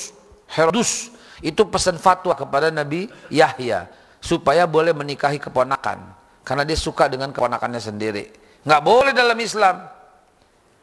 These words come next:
Lihat kalimat saya, nggak boleh dalam Islam. Sekali lagi, nggak boleh dalam Islam, karena Nabi Yahya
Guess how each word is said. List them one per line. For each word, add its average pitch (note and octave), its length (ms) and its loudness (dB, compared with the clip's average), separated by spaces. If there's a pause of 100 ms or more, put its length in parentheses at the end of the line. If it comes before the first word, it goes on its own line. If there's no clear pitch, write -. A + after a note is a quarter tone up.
(440)
Lihat D#3+ 320 2
kalimat D3+ 320 -2
saya, B2 360 0
nggak C#3+ 240 2
boleh B3+ 320 6
dalam A3 240 4
Islam. F#3+ 440 0 (1600)
Sekali A#3+ 320 4
lagi, G3+ 320 2
nggak D#3 240 4
boleh B3+ 320 6
dalam G#3+ 240 4
Islam, F#3 560 0 (480)
karena F3 320 2
Nabi F#3 160 2
Yahya A3 240 6